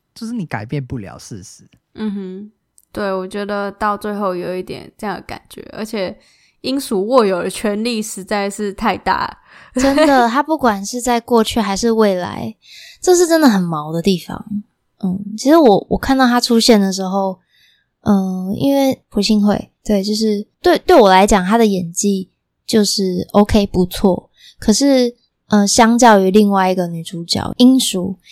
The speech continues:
Speaker 3: 英属真的是，这个角色真的是太厉害，从小，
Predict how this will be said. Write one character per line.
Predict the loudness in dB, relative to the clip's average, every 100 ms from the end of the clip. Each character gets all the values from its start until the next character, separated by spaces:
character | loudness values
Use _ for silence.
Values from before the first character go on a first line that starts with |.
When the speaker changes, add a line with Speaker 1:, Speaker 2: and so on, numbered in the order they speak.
| -6
Speaker 3:
英 | 0 2
属 | 0
真 | 0 2
的 | 2
是， | -2 -4 -4 -8 -6
这 | 0
个 | 0
角 | 0 -2
色 | -4 -4
真 | -2 -4
的 |
是 | -4 -6 -6 -8 _ _ _
太 | -6 -2 0
厉 | 2 0
害， | -4 -6 -6
从 | -4 -2 0
小， | 0 -2